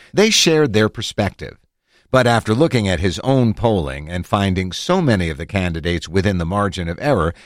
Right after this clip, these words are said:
and picking up some local Democratic club support, he, quote, "decided to continue forward because I know how important it is to win this seat,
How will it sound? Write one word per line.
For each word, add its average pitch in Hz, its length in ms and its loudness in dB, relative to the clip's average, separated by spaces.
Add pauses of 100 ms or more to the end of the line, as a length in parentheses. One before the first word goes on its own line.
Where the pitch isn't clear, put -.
and 101 280 0
picking 123 320 0
up 92 160 -4
some 92 200 -6
local 113 440 -2
Democratic 95 640 -4
club 185 300 0
support, 90 540 -2 (260)
he, 151 300 4 (100)
quote, 113 360 2 (180)
"decided 214 560 2
to 208 80 0
continue 151 560 2
forward 95 480 2
because 101 420 -2
I 110 220 0
know 165 380 2
how 120 240 2
important 101 640 -2
it 80 100 -4
is 82 220 -4
to 107 100 -2
win 131 340 0
this 82 180 -2
seat, 73 360 -6